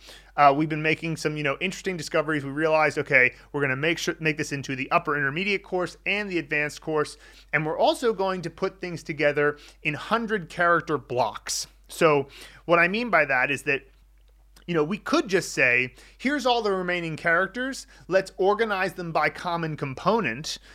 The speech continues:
and then just introduce them as they come." And this is, uh, an okay technique, but here's why I don't like it. Because if you were to take the remaining, say, two thousand characters that we're going to add to the course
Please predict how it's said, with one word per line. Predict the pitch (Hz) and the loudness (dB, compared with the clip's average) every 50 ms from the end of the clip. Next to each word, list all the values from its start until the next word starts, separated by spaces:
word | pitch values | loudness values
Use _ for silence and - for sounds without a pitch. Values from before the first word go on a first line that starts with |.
| - - _ - | -20 -10 _ 2
and | 160 151 151 151 151 147 | 4 4 4 2 0 0
then | 170 175 175 165 160 165 165 165 160 147 | 2 2 2 2 0 -2 -4 -6 -8 -4
just | 135 175 170 160 165 - | 0 2 2 2 2 -2
introduce | - 170 165 156 151 151 160 160 160 | -4 -4 -4 -2 0 0 0 0 0
them | - 160 147 139 | -2 -2 2 2
as | 139 139 135 | 2 2 2
they | 135 131 131 | 0 0 0
come." | - - 143 113 - - 147 - - - - - - - | 0 -2 -4 -4 -4 -10 -16 -20 -20 -20 -20 -20 -10 0
And | - 160 165 175 170 165 160 151 - - _ _ _ _ _ _ _ _ _ _ - - - - - | 2 2 2 2 0 -4 -8 -8 -10 -16 _ _ _ _ _ _ _ _ _ _ -20 -20 -20 -20 -18
this | 185 175 185 269 269 - | -12 -6 -4 -4 -2 -2
is, | 311 302 285 240 208 - | -2 -2 -4 -4 0 4
uh, | 226 208 202 196 175 120 - | 6 6 6 6 4 2 -2
an | 180 180 185 - | -4 -4 -2 0
okay | - 214 226 254 240 - - 190 165 160 | 6 6 6 6 4 0 -2 0 0 0
technique, | - - 170 151 143 - 147 143 139 135 127 - | 0 2 0 0 0 0 -4 -4 -4 -4 -2 -4
but | 147 143 - - - - | -4 -4 -4 -10 -16 -12
here's | 123 185 214 220 202 | -6 -4 -4 -2 2
why | 220 208 196 | 4 4 4
I | 180 | 4
don't | 180 180 165 | 2 0 2
like | 156 156 151 147 - | 4 4 4 4 4
it. | 107 - - - | -2 -6 -6 -14
Because | - 151 - 170 160 156 143 - _ - - - - - - - - - - | -12 -2 2 4 4 4 2 -4 _ -20 -20 -20 -20 -20 -20 -20 -20 -12 -10
if | 170 151 | -8 -4
you | 220 269 | -4 -4
were | 311 311 | -2 -4
to | 233 | -4
take | - - 190 185 180 156 147 | -4 -4 -2 -2 -2 -2 -4
the | 160 151 | -6 -4
remaining, | 143 151 143 143 143 147 151 156 151 143 131 127 127 127 117 - - | -2 -2 -4 -2 -2 -2 -2 -2 -2 -2 -4 -4 -4 -8 -12 -14 -14
say, | - - 147 135 | -4 0 2 2
two | 131 - - - 175 165 | 2 0 -6 -4 -4 -4
thousand | 156 175 165 151 147 131 135 131 | 0 2 4 4 4 2 0 -6
characters | - - 139 131 131 127 123 - 123 113 - | 0 2 4 4 4 4 0 -2 -6 -6 -6
that | - 117 | -8 -8
we're | 135 131 | -8 -6
going | 120 131 127 123 123 113 | -4 -2 -2 -2 -4 -4
to | - - | -4 -2
add | 120 120 120 127 | 0 0 0 -2
to | 135 117 | -4 -12
the | - 113 | -12 -12
course | - - - 90 - - - - - - | -10 -8 -8 -8 -8 -10 -12 -12 -12 -14